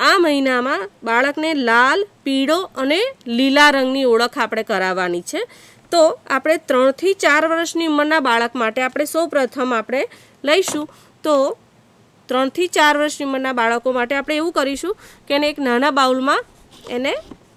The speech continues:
આપી દઈશું. લાલ કલર છે, જ્યાં લાલ કલર એને ચીટકકામ કરવાનું છે ત્યાં લાલ, જ્યાં પીળો છે ત્યાં પીળો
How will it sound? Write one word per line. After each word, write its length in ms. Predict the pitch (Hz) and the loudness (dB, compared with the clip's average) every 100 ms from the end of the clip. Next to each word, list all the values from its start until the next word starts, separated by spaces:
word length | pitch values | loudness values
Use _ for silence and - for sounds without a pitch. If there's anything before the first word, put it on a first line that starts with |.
| _ _ _ _ _ - _ - | _ _ _ _ _ -20 _ -6
આપી 300 | - - 330 | -2 -2 -2
દઈશું. 400 | 320 277 - 427 - - _ 202 | -2 -2 -2 -6 -8 -20 _ -2
લાલ 380 | 214 247 294 | 4 4 4
કલર 400 | 330 294 277 285 | 0 0 2 0
છે, 400 | 285 - 233 254 - - | -4 -2 -2 -2 -10 -16
જ્યાં 240 | - 247 277 | -2 0 4
લાલ 260 | 262 285 | 4 4
કલર 420 | 311 294 294 294 285 _ _ _ - | 2 0 0 -2 -10 _ _ _ -8
એને 200 | 247 269 | -6 -6
ચીટકકામ 540 | 262 262 262 277 285 | -6 -8 -4 -2 -2
કરવાનું 440 | 330 349 339 285 | -2 0 0 0
છે 240 | 254 277 277 - - - | -4 -8 -10 -14 -20 -12
ત્યાં 160 | - 240 | -2 2
લાલ, 400 | 226 240 302 427 - - _ _ - - | 4 4 4 0 -8 -20 _ _ -20 -8
જ્યાં 260 | 190 262 | 0 0
પીળો 460 | 269 285 302 311 330 | 0 -2 0 0 0
છે 240 | - 254 | -2 -6
ત્યાં 220 | 208 214 202 | -4 -8 -8
પીળો 480 | 254 262 294 392 | -8 -2 -2 -2